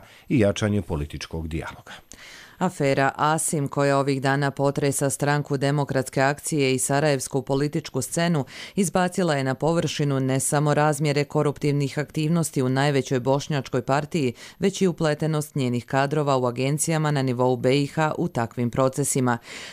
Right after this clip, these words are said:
Speaker 2: Najočigledniji primjer je presudni uticaj direktora obavještajno-bezbjednosne agencije Osmana Mehmedagića Osmice na izbor gradonačelnika Sarajeva Abdullaha Skake. Zbog kompromitujućeg snimka Sarajlić je podnio ostavku na sve stranačke funkcije,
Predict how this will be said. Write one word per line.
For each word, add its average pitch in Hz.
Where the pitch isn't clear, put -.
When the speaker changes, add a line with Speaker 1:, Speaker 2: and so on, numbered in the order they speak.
Speaker 2:
Najočigledniji 147
primjer 156
je 135
presudni 143
uticaj 143
direktora 139
obavještajno-bezbjednosne 131
agencije 135
Osmana 135
Mehmedagića 131
Osmice 147
na 190
izbor 160
gradonačelnika 135
Sarajeva 143
Abdullaha 120
Skake. 123
Zbog 156
kompromitujućeg 165
snimka 170
Sarajlić 123
je 127
podnio 123
ostavku 135
na 117
sve 135
stranačke 165
funkcije, 160